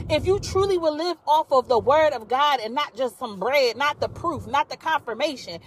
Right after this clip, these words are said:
but if you will just listen to me and follow me and, and listen to where I tell you to go and how to get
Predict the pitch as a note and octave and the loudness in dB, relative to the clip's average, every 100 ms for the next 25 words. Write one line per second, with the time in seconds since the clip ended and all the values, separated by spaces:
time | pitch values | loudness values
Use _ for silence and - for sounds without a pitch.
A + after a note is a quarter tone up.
0 | - - C4+ C4+ C#4+ G#4 F4 D4 A#3+ A3 | -16 -2 0 0 0 0 0 -4 -4 -4
1 | F4 F#4 D4+ - C4 A3+ G3 G#3 - - | -4 -6 -10 -4 -4 -4 -8 -8 -4 0
2 | D#4 F#4+ F4+ B3+ G3+ F#3 - - C4 C4 | 2 2 0 -4 -8 -10 -14 -4 -2 0
3 | C4 A#3+ C4 G4 G4+ F4+ E4 D4 D#4+ C4 | 0 0 0 0 0 2 4 4 2 0
4 | B3 - E4+ D4+ D4 - G#3 C4 D#4+ A#3+ | -6 -2 0 0 -4 -4 2 4 4 2
5 | G#3+ F4 D4 G3+ F3 F#4+ | 2 2 2 -4 -6 -8